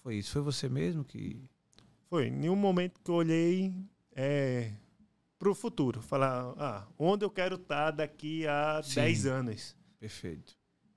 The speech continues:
Speaker 2: E eu tomei a autorresponsabilidade na minha vida e falei, "Ó, vou fazer o que for necessário pra chegar lá onde eu quero tá daqui a dez anos."
Speaker 1: Massa, velho.
Speaker 2: Ah,
Speaker 1: Massa.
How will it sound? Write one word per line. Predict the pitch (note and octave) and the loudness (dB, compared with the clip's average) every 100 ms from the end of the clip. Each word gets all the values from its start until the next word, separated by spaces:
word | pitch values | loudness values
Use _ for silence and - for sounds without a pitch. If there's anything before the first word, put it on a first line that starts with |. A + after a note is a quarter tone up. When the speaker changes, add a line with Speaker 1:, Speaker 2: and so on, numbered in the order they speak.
| _ - | _ 0
Speaker 2:
E | D#3+ F3+ | 4 4
eu | F3 F3+ | 2 -2
tomei | F3+ F3+ E3+ D#3+ F3 | -4 -4 -2 0 0
a | E3+ | 2
autorresponsabilidade | E3 F3 G3 G3+ F#3+ G3+ E3+ F3 F#3+ | 2 2 0 -4 -4 -4 -2 -2 0
na | |
minha | G3+ G3 | 0 0
vida | E3+ F#3+ | 0 -2
e | A#3 | -2
falei, | D4+ A#3 F#3+ | 2 4 4
"Ó, | D3+ A2 | 4 2
vou | A#2 D3 | 2 0
fazer | D#3 G3+ G3 D3+ D#3+ G3+ D4 - | 2 2 2 0 -2 -2 -6 -12
o | G3+ | -12
que | - G3+ | -4 -2
for | - F#3 | 2 0
necessário | F#3+ G3+ G3 - E3 G3 C#4 | 0 -4 -2 2 2 2 -4
pra | - F#3+ | -8 -6
chegar | G3+ G3+ G#3 | 2 2 4
lá | G3 | 4
onde | A#3+ A#3+ | 2 0
eu | |
quero | A3 D3+ C#3 | 0 -2 -2
tá | C3+ B2+ | -4 -4
daqui | B2 A#2 | -6 -4
a | B2 | 0
dez | B2+ A#2+ | 2 2
anos." | A2 G2+ - - | 0 -2 -10 -14
Speaker 1:
Massa, | A2+ G#2+ F#2+ G#2 | -8 -8 -6 -8
velho. | G2 | -2
Speaker 2:
Ah, | C#3+ C3 A2 | 2 2 0
Speaker 1:
Massa. | G#2+ G2+ - | -6 -6 -10